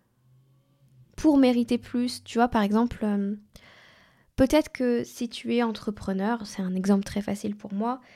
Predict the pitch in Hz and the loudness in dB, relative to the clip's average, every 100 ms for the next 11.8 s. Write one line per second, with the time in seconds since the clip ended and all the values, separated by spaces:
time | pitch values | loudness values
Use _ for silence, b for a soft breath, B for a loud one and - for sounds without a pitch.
0 | b - 226 214 240 - 220 214 - 294 | b -4 -2 0 2 0 -2 -4 2 2
1 | 240 233 - 220 - 214 208 - 208 208 | 4 2 0 -4 2 2 2 -4 -4 -4
2 | 196 196 - - _ _ _ b b b | -4 -6 -10 -16 _ _ _ b b b
3 | 226 220 214 269 269 254 262 233 - 269 | -4 0 2 2 0 -2 -2 -2 -4 -2
4 | 240 233 - 220 220 214 214 214 208 196 | 0 0 -2 -8 -4 -4 -4 -10 -4 -2
5 | 220 226 - B B B 208 226 220 - | -2 -2 -6 B B B -8 -2 2 2
6 | 240 - - 277 277 240 220 240 233 - | 0 -4 -2 0 2 0 0 -2 -4 -4
7 | 208 208 220 247 254 254 214 208 - 240 | 0 0 0 -4 -2 -2 -2 -6 -4 0
8 | 269 320 B B B B - 214 202 - | 0 -2 B B B B -4 -2 0 -2
9 | 202 254 269 - 294 - 254 233 233 233 | 4 4 4 2 -2 2 2 2 0 -4
10 | 269 269 269 233 247 233 226 240 247 226 | 0 0 0 0 2 2 2 2 2 0
11 | 220 - 208 - 202 - - | -2 -4 -4 -4 -6 -6 -12